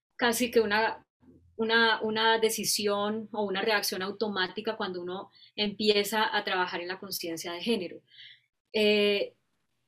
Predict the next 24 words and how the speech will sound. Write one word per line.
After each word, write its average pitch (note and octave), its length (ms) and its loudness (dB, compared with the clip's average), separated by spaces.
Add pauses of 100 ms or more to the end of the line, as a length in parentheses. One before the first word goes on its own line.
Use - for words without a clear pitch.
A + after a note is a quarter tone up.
(300)
pensar A3+ 720 4 (480)
en A#3 220 2
cómo A#3+ 560 2
uno A#3+ 320 4
se G#3 120 -2
quiere F3+ 260 -4
proyectar, F3 600 -6 (460)
pensar G#3+ 480 4
en A#3 160 2
sí B3 240 0
lo A#3 160 4
que A3+ 100 -2
la G3 140 -2
sociedad F#3 760 -2 (720)
impone A#3+ 640 4
sobre A#3 280 4
lo G#3 60 -2
que G3 120 -6
significa F#3 480 -6
ser G3+ 340 -12
mujer G#3 460 -2
en F#3+ 160 -10
términos F#3+ 500 -8
de E3+ 240 -2